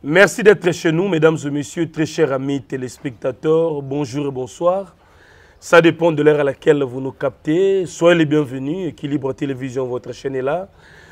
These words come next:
Jérémy Lemba, les renards du désert est devant vous. Je suis avec un homme de Dieu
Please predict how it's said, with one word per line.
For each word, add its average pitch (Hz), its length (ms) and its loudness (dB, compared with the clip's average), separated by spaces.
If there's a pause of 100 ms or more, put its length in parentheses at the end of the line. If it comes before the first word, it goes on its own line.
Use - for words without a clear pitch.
(180)
Jérémy 151 380 0
Lemba, 147 400 0
les 143 160 0
renards 160 300 4
du 143 100 0
désert 139 360 -2
est 147 40 -2
devant 127 300 -8
vous. 196 260 -10
Je 143 100 -10
suis 147 160 -6
avec 139 300 -2
un 127 160 -4
homme 131 140 -6
de 120 100 -12
Dieu 175 300 -4